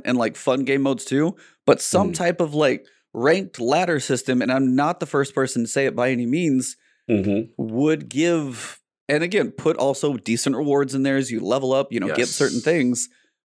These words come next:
Speaker 1: But it's
Speaker 2: Right.
Speaker 1: like, that is, that is what's gonna give people on a competitive side something. Because if you're not
Speaker 2: Yeah.
Speaker 1: gonna get rid of it, which some people are like, "Get rid of Crucible, get rid of Stasis."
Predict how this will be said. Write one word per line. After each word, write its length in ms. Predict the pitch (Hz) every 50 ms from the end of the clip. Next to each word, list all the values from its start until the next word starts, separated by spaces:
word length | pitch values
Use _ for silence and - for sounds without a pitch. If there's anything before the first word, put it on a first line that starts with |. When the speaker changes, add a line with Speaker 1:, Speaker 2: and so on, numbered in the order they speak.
| _ -
Speaker 1:
But 120 | 147 147
it's 100 | 160 -
Speaker 2:
Right. 160 | 175 156 -
Speaker 1:
like, 120 | 113 110 107
that 260 | 135 156 185 202 -
is, 280 | 175 156 135 - - - -
that 160 | 135 170 214
is 100 | 196 156
what's 180 | 165 165 -
gonna 180 | - 156 139 131
give 240 | 117 135 151 131 -
people 240 | - 156 143 143 139
on 80 | 127
a 40 | 123
competitive 480 | - 131 113 - 165 196 196 156 131 123
side 380 | - 135 127 127 120 120 - - - _ _ -
something. 680 | - - - - - 185 185 175 151 - 110 101 - -
Because 360 | - 123 123 - 147 135 127
if 120 | 127 120 -
you're 100 | 131 -
not 140 | 202 254
Speaker 2:
Yeah. 60 | 214 190
Speaker 1:
gonna 160 | 202 175 160
get 200 | 131 156 180 -
rid 160 | - 151 143
of 80 | 123 107
it, 160 | 87 95 - - _ _ _
which 200 | - 117 113 -
some 140 | - - 120
people 200 | 113 123 113 117
are 80 | 120 113
like, 100 | - -
"Get 120 | 160 175
rid 140 | 165 156 147
of 60 | 135
Crucible, 360 | - 147 139 - - 117 113 113
get 160 | 139 175 120
rid 80 | 139 139
of 60 | 123
Stasis." 440 | - - 135 120 113 - 85 -